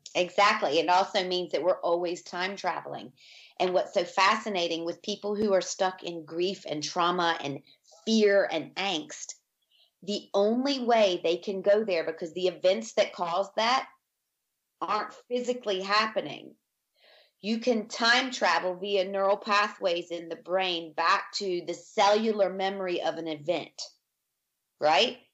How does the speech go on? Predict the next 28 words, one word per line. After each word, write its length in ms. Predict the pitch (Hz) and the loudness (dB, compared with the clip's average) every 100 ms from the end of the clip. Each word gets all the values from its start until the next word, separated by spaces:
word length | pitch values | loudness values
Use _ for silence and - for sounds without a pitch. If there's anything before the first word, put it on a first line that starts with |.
| _ - _ | _ -20 _
That's 260 | 190 214 226 | 2 2 2
how 260 | 240 214 196 | 2 4 4
we 140 | 214 | 0
can 220 | 220 190 | -4 -6
still 420 | 180 - - 220 220 | -8 -12 -4 0 0
experience 840 | 196 - - 214 214 202 175 - | -2 -4 -10 -2 -2 -2 -6 -6
fear 200 | 202 196 | -2 -2
and 120 | 180 | -2
trauma 400 | 156 208 202 185 165 | 0 0 2 0 0
around 340 | 180 175 175 | -2 -2 -4
something 480 | - 190 185 170 151 - _ | -2 -2 -2 -4 -4 -14 _
that's 240 | 175 175 196 | -2 -2 0
not 260 | 185 - - - | 0 -2 -10 -4
still 260 | 208 175 | 0 2
happening, 640 | 170 170 175 170 - - - _ _ - - | 0 -2 -2 -4 -12 -14 -18 _ _ -20 -10
because 380 | - - 208 180 | -6 -2 0 0
somewhere 480 | - 220 226 226 180 | 0 -2 0 0 0
else 340 | 175 202 196 | 2 2 0
it 100 | 170 | -8
is, 460 | - 185 156 147 - - | -2 0 0 -2 -14 -8
and 140 | 160 | -4
it's 140 | 156 | -4
ha-, 120 | 190 185 - | -2 -2 2
happening 400 | 185 190 196 180 | 2 2 -4 -6
on 120 | 165 | -6
a 80 | 156 | -6
cellular 640 | - 202 185 196 202 208 | -8 -2 0 2 0 -2
level, 440 | 196 175 170 165 | 0 -2 0 -2